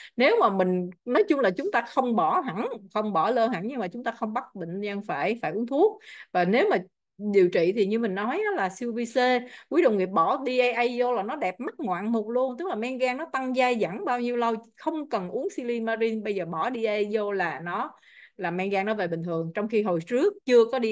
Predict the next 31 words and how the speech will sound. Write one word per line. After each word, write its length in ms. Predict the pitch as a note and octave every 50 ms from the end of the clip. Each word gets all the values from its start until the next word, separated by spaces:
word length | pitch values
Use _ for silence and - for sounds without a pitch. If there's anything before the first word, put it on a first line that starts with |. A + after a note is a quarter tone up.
| G#3+
A 100 | G3+ F#3+ G3+ G3+ G3 G3
thì 100 | F#3+ E3+
uống 200 | F#3+ A#3+ C#4+ E4+ A#4 -
silimarin, 800 | - C4 A#3 A3+ A3+ A3 G#3+ G#3+ G#3+ G#3+ G#3+ A3 A3+ G#3+ G#3+ A3
uống 320 | G#3+ G#3+ A3 A#3 C4 F4 G#4 G#4+ G#4+ G#4 G4+ F4+ D4 A#3 F#3+ F#3
gì 260 | F#3+ F#3+ F3+ E3+ E3+
nâng 260 | E3+ G3 G#3+ A3 G#3
đỡ 180 | F#3+ D#3+ D#3 D#3+ -
kiểu 200 | - F3+ F3 A#3 C#4+
gì 140 | C#4+ F#3 E3
nó 120 | D#3+ F#3+ A3+ A#3
cũng 200 | - F3 A3+ A#3
tăng. 180 | A3 A3 G#3+ G3 - _ _ _ _ _ _ -
Bỏ 260 | F#3+ E3 F3 G3 B3+
D 60 | C4 A#3+ A3+ A3+
A 120 | G#3+ G3+ G#3 G#3
là 120 | G3 F3+ F3
nó 120 | F3+ G#3+ A#3+
về 100 | G#3+ F3+
bình 160 | E3 E3+ E3+
thường. 300 | F3+ G3+ F#3 F3+ E3+ E3 E3+ - - -
Nhưng 160 | - B3+ C4
nếu 120 | C4 C#4+ E4+ F#4
chúng 140 | F#4 F#4+
ta 100 | G#4 C#4+
bỏ 220 | A#3 A3+ E3+ G3 B3+ C#4+
D 40 |
A 360 | C4 C4 B3+ B3 B3 B3 A#3+ A#3+
A 40 | A#3+ A#3+ A#3+
mà 240 | A3+ G3+ F3+ E3+ E3
nó 120 | G3 A#3+